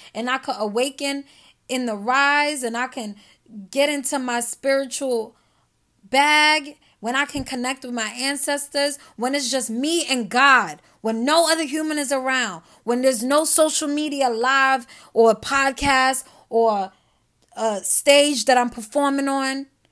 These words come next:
when it's just me and God, what is the conversation like? What does my heart feel like? I feel at peace.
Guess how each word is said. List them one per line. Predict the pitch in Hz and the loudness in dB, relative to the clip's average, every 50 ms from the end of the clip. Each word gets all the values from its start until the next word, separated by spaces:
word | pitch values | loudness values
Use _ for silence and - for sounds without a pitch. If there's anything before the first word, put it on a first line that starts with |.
| _ _ - | _ _ -6
when | - 254 285 | -2 0 0
it's | 311 330 285 - | 0 0 0 -2
just | 269 240 - | -4 -4 -4
me | 226 226 247 277 320 349 359 359 320 - - | -4 -4 -2 0 2 2 2 2 2 0 -4
and | - 262 254 226 185 | -4 -4 -4 -4 -6
God, | - 233 262 262 247 233 196 165 143 143 - _ _ _ _ _ _ _ - | -2 2 4 4 4 4 2 -2 -6 -10 -16 _ _ _ _ _ _ _ -14
what | 196 196 254 320 349 311 262 | -6 0 4 4 4 4 2
is | 285 240 | -2 -4
the | 277 | -4
conversation | 277 - 285 277 262 254 254 247 - 269 254 262 247 - 254 226 | -4 -2 -4 -4 -2 -2 -4 -2 0 0 0 0 -2 -6 -6 -4
like? | 214 208 196 175 170 - - _ _ | -4 -6 -6 -6 -10 -14 -20 _ _
What | - 277 320 | 2 4 4
does | 330 320 311 | 4 2 0
my | 294 277 269 | -2 -2 -2
heart | 262 - 277 269 262 269 | -2 2 0 0 0 -2
feel | - - 240 214 | -6 -6 -6 -6
like? | 190 185 185 175 - _ _ _ _ | -6 -8 -12 -14 -16 _ _ _ _
I | - 226 220 | -10 -10 -10
feel | - - - 262 247 240 | -8 -6 -2 -2 0 0
at | 220 202 190 - - | 0 -2 -4 -8 -12
peace. | - - - - 165 175 - - - - | -12 -10 -10 -10 -10 -10 -10 -10 -10 -10